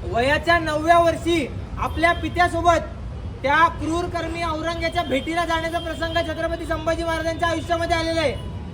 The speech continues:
तरी ते निडरपणे स्वतःच्या वडिलांसोबत न घाबरता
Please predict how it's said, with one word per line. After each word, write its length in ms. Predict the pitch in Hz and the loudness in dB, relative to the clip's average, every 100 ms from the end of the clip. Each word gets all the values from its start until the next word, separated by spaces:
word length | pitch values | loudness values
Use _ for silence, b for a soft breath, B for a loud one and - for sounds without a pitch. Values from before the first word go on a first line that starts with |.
| - - - - - | -10 -10 -10 -10 0
तरी 160 | 285 311 | 0 2
ते 420 | 339 349 349 294 | 4 6 6 4
निडरपणे 680 | 247 294 339 349 349 339 233 - - - | -2 4 4 4 2 2 0 -4 -10 -6
स्वतःच्या 340 | - 285 330 339 | -6 -4 -2 0
वडिलांसोबत 760 | 330 320 339 330 339 320 - - - - - - | 0 0 -2 -2 2 2 0 -6 -12 -10 -10 -8
न 200 | 220 302 | -2 0
घाबरता 580 | 339 302 311 330 330 277 | 2 2 2 2 2 2